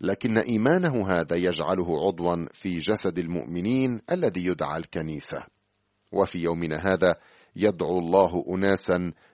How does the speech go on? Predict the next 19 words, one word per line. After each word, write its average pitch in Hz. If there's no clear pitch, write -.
من 95
جميع 110
القبائل 104
والأمم 104
إلى 98
اسمه. 67
وحينما 85
تنتهي 87
الفترة 80
التي 90
عينها 85
الله 80
لذلك، 113
فسوف 110
يختطف 95
الله 87
الكنيسة 87
من 78
العالم، 80